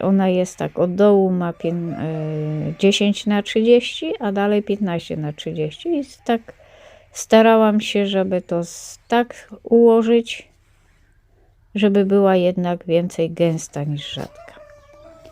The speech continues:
Na początku wisiała tu taka siatka, bardzo ładnie, estetycznie wyglądała.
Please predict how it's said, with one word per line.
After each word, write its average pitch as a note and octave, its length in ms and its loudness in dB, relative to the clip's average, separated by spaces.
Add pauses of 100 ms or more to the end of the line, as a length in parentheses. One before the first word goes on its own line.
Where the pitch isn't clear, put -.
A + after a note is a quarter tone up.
(640)
Na C4 100 4
początku B3+ 540 4
wisiała G#3+ 500 2
tu F#3 340 -2 (140)
taka F#3+ 260 -6
siatka, F#3+ 580 -2 (460)
bardzo F3+ 400 2
ładnie, E3+ 440 2
estetycznie E3+ 680 -4
wyglądała. D#3+ 760 0